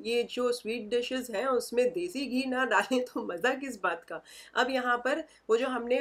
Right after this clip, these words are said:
ड्राई फ्रूट्स को रोस्ट करके रखा था वो आधे डाल दीजिए। अब आप चाहें तो पूरे भी डाल सकते हैं, मैं थोड़े से प्रेजेंटेशन के लिए साइड पर रखी हूँ। इसे मिक्स कर लीजिए और इसे ढक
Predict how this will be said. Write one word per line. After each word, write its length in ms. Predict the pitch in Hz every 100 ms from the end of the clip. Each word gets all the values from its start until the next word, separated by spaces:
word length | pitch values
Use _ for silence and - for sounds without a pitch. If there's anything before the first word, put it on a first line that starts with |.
| 269
ड्राई 260 | - 208
फ्रूट्स 320 | 202 233 240 -
को 120 | 254
रोस्ट 280 | 190 220 -
करके 280 | 247 254
रखा 300 | 247 226 240
था 240 | 233 247 254
वो 180 | 196 208
आधे 380 | - 170 180 226
डाल 260 | 247 240
दीजिए। 520 | 233 233 208 233 233 -
अब 120 | 202
आप 140 | 196 -
चाहें 200 | 254 262
तो 60 |
पूरे 220 | 269 190 233
भी 80 |
डाल 220 | 233 240 254
सकते 300 | 220 - 240
हैं, 60 |
मैं 140 | 247 240
थोड़े 260 | 202 202
से 100 | 202
प्रेजेंटेशन 560 | 233 190 208 202 - 185
के 100 | 247
लिए 80 | 370
साइड 280 | 262 190 -
पर 160 | 170
रखी 200 | 160 -
हूँ। 100 | 160 - - -
इसे 140 | 262 175
मिक्स 280 | 175 254 -
कर 200 | 294 285
लीजिए 480 | 277 240 254 349 - - -
और 140 | 220 226
इसे 220 | 233 190 -
ढक 280 | - 214 349